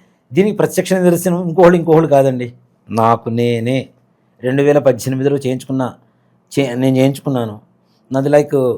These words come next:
శబరి తత్వం నాది. భక్తి అంటే శబరి తత్వం. రాముడికి పండ్లు ఇచ్చేటప్పుడు ఆవిడ ఎంగిలి చేసి బాగుందా లేదా అని టేస్ట్ చూసి మరీ ఇచ్చింది. నేను చేయించుకున్న తర్వాత నే-, నాకు బాగుంటే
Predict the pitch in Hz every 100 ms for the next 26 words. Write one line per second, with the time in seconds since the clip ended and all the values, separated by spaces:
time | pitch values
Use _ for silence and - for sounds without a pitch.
0 | - - - 135 175 185 165 - 127 -
1 | - 120 110 - _ _ _ _ - 117
2 | 151 - 180 165 190 170 151 156 127 -
3 | 104 _ _ _ - 135 170 190 180 -
4 | 170 185 180 165 160 190 170 151 143 170
5 | 196 214 202 180 160 196 151 170 190 190
6 | 185 170 165 175 180 180 180 180 175 175
7 | 143 120 98 _ _ _ _ _ - 139
8 | 160 190 185 185 185 190 185 175 175 143
9 | 147 180 127 135 131 123 123 117 92 226
10 | 302